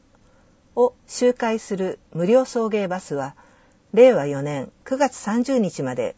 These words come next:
運行期間を延長しています。なお、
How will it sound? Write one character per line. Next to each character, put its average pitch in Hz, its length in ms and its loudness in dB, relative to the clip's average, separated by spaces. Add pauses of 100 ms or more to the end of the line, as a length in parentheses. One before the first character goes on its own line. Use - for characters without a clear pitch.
運 208 160 0
行 240 240 4
期 - 120 -16
間 143 240 -6
を 123 100 -6
延 160 220 -6
長 151 180 -4
し - 80 -12
て 139 140 -8
い 131 60 -8
ま 131 140 -12
す。 - 240 -20 (920)
な 202 200 2
お、 156 140 -4